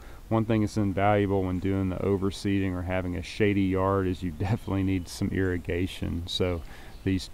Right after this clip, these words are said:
big trees will outcompete the turf grass almost every step of the way for whatever kind of water is here, so it's definitely a must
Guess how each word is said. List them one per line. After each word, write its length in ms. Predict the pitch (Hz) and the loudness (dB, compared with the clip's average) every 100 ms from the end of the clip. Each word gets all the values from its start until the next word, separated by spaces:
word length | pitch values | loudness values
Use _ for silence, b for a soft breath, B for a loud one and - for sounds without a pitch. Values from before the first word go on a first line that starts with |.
| - | 4
big 200 | 107 87 | 4 4
trees 640 | - - 110 101 98 - | 0 4 6 6 4 0
will 340 | - 90 90 90 | 0 2 2 2
outcompete 800 | 95 92 - 104 85 - 98 90 | 2 2 2 -2 0 2 2 2
the 100 | 87 | -4
turf 300 | - 98 92 - | 0 4 4 4
grass 560 | 95 87 90 92 - - | 0 2 0 -2 -6 -6
almost 340 | 95 90 87 95 | -2 -2 -2 2
every 360 | 98 95 92 | 2 4 0
step 360 | 90 - 104 - | -2 0 0 2
of 100 | 92 | 0
the 80 | 90 | 2
way 320 | 92 90 92 | 2 2 0
for 340 | - 85 90 - B B B | -2 -2 -2 -4 B B B
whatever 320 | 104 117 107 | 4 6 6
kind 240 | 104 113 95 | 4 4 4
of 100 | 92 | 4
water 540 | 87 95 95 98 90 - B B B B - | 6 6 6 4 0 -6 B B B B -8
is 280 | 90 - | -6 -8
here, 500 | - 113 110 104 101 98 | -2 2 4 4 2 -2
so 260 | - 92 | -4 -2
it's 200 | 87 - | -2 -8
definitely 640 | - 107 101 104 98 92 87 | 2 2 2 -2 0 0 0
a 140 | 85 | -2
must 720 | 85 90 92 92 - - - | -2 0 2 0 -4 -12 -14